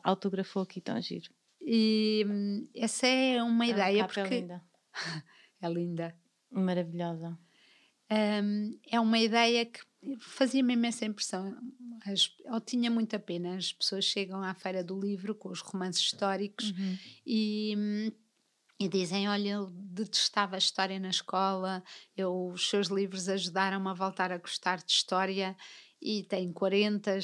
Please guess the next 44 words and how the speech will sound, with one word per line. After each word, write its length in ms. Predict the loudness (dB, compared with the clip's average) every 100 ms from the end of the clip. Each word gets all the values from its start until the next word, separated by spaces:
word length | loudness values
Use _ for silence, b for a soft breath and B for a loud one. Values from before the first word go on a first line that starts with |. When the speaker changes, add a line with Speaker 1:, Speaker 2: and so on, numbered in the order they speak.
| 0 0
Speaker 2:
quarenta 360 | -2 0 0
e 60 | 2
tais, 540 | 6 6 6 2 0 0
e 80 |
às 140 | -2 -4
vezes 200 | -6 -6
eu 60 |
penso, 280 | -6 -6 -4 -2
"Mas 160 | -4
porquê 320 | -6 -10 -10
que 180 | -12 -10
não 160 | -8 -6
começaram 500 | -6 -4 0 2 0
a 40 |
gostar 300 | 0 -2 -2
de 100 | 0
história 360 | -2 0 -2 0
Speaker 1:
Porquê 20 |
Speaker 2:
mais 220 | 2 2 2
Speaker 1:
que 80 | 4
isto 200 | 4 4
Speaker 2:
novos?" 20 |
Speaker 1:
não 160 | 2
foi 420 | 2 -2 0 0 0
ensinado 420 | -2 0 2 4 4
nas 120 | 4
Speaker 2:
E 40 |
Speaker 1:
escolas 380 | 4 4 4 0
de 60 | -2
outra 220 | -2 0
maneira? 480 | 2 2 2 4 4
Speaker 2:
Sim, 260 | 4 2 -4 b b
e, 420 | -2 2 2 2 2 0 -2 -2
e 80 | -2
por 180 | 0 0
isso 360 | 0 -2 -4 -4
decidi 360 | -6 -6 -6
começar, 600 | -6 -6 -4 0 2 2 -2 -6
decidimos, 920 | -8 -12 -8 -8 -6 -8 -10 -12 -14
eu 160 | -10 -8
e 140 | -8
a 40 | -2
Sofia 360 | -2 0 -4
Monteiro, 480 | -2 -2 -2 -2 -2